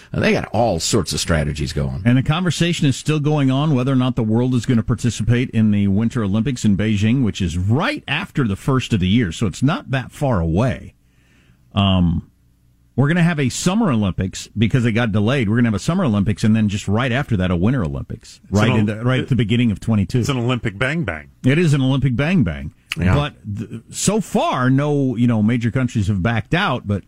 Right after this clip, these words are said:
Speaker 2: <clears throat>
Speaker 1: they have concentration camps.
Speaker 2: Right.
Speaker 1: They're engaged in a genocide.
Speaker 2: It's just amazing that we would give them the platform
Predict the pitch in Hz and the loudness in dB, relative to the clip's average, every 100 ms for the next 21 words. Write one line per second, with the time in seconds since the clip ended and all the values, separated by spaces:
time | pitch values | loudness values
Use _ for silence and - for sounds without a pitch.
0 | _ 180 180 123 98 _ _ _ _ - | _ 2 2 0 -6 _ _ _ _ 0
1 | 180 170 202 196 - - 226 233 - 220 | 2 2 0 -2 -4 -2 0 2 2 2
2 | 202 - 220 233 - 254 226 - - 90 | 0 2 2 2 0 2 2 0 -2 -2
3 | 73 - 85 80 78 - 185 190 170 185 | -2 -2 0 0 0 0 2 2 2 0
4 | 247 214 135 208 233 226 - 302 302 220 | -2 -4 -2 0 2 2 2 2 2 2
5 | - 82 65 50 - - 113 - 135 - | 0 -2 -4 -10 -10 -2 -2 2 0 0
6 | 107 117 113 131 123 113 92 82 107 92 | 2 2 2 0 0 0 0 0 0 2
7 | 85 107 92 101 90 - 113 110 - - | 0 -2 0 0 0 -2 -4 -6 -8 -4
8 | 104 87 82 | 0 2 0